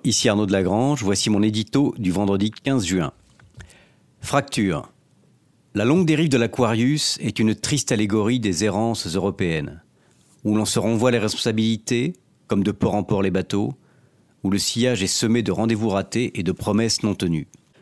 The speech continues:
Cela fait des années que la crise migratoire ne cesse de s'aggraver.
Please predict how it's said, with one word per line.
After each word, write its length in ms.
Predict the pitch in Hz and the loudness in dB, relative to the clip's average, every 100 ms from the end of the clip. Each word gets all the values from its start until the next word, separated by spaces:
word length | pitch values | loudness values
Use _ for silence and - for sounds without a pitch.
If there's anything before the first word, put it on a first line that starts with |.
| _ | _
Cela 240 | - 117 | -2 0
fait 140 | 120 123 | 0 0
des 240 | 147 143 | 2 2
années 340 | 151 139 107 - _ | 4 2 0 -6 _
que 80 | 98 | -2
la 100 | 98 | -2
crise 220 | - 104 | -2 0
migratoire 580 | 110 95 101 120 123 117 | 2 2 0 0 0 0
ne 80 | 95 | 0
cesse 280 | - 113 | 0 0
de 60 | 92 | 0
s'aggraver. 540 | - 90 90 78 71 | -2 -2 -2 -2 -6